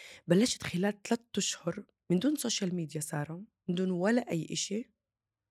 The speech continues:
من دون ما أعلن ولا أي إشي، أنا بس بدرس عقارات.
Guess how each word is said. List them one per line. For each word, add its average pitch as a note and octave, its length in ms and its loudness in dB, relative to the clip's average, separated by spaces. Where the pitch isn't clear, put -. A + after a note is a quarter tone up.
من E3 60 0
دون G3 260 2
ما F3 300 -2
أعلن E3+ 560 -2
ولا F3 400 0
أي F3+ 220 -2
إشي، - 200 -4
أنا F#3 260 -4
بس - 460 -4
بدرس E3+ 420 -2
عقارات. - 540 -10